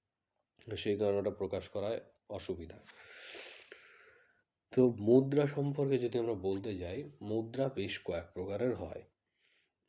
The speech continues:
হস্ত মুদ্রা যেটা, সেটা আমরা হাতের মাধ্যমে বিভিন্ন ধরনের মুদ্রা প্রকাশ করে থাকি, যেমন, আম, মৎস্য মুদ্রা, আবাহন মুদ্রা,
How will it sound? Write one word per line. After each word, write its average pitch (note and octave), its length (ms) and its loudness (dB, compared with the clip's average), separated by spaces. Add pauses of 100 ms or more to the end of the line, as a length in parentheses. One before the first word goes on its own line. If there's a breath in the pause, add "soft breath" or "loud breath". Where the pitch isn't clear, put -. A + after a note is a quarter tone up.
(100)
হস্ত A2 600 -4
মুদ্রা G#2 480 4
যেটা, E2 340 -10 (800)
সেটা A#2 240 2
আমরা A#2+ 200 2
হাতের G#2+ 480 0
মাধ্যমে A2 580 2
বিভিন্ন G#2 320 0
ধরনের G#2+ 340 2
মুদ্রা F#2 520 -2 (440)
প্রকাশ A2 360 -2
করে F2+ 180 -10
থাকি, G2+ 180 -12
যেমন, A2 420 2 (480 loud breath)
আম, F#2 880 -4 (640)
মৎস্য G#2 640 0
মুদ্রা, F2+ 720 -2 (380 soft breath)
আবাহন A2 520 0
মুদ্রা, F2+ 760 -6